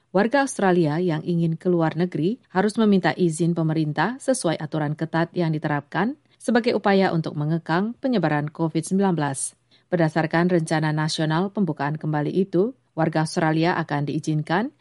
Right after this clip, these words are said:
bepergian lagi ke luar negeri dengan bebas setelah delapan puluh persen orang berusia di atas enam belas tahun telah divaksinasi sepenuhnya.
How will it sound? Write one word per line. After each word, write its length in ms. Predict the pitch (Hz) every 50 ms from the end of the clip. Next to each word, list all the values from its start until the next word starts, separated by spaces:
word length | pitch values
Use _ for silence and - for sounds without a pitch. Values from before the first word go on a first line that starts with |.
| _ _ _ _
bepergian 480 | - 175 180 208 214 196 185 214 220 208
lagi 320 | 208 208 208 202 202 226
ke 160 | 208 - 175
luar 160 | 156 151 147 151
negeri 320 | 156 151 - 160 160 156
dengan 240 | 156 147 147 143 143
bebas 480 | 156 165 170 151 156 156 175 180 -
setelah 320 | 180 - - 139 143 143 -
delapan 400 | 143 143 143 - 160 147 147 -
puluh 160 | 151 151 151
persen 400 | - 156 151 - - 160 151 147 - 165
orang 240 | 160 170 190 196
berusia 560 | 175 - 151 151 - - 156 151 147 147 143 -
di 80 | 147
atas 480 | - - 160 165 - 196 196 - - -
enam 240 | 165 160 143 147 143
belas 240 | 147 139 - -
tahun 400 | - 160 156 147 151 170 202 269 - _ _ _
telah 240 | - 247 269 262
divaksinasi 800 | 214 196 185 165 143 - - - 156 151 151 151 156 - 156 156
sepenuhnya. 720 | - 175 - 160 160 175 190 185 175 151 143 139 143 151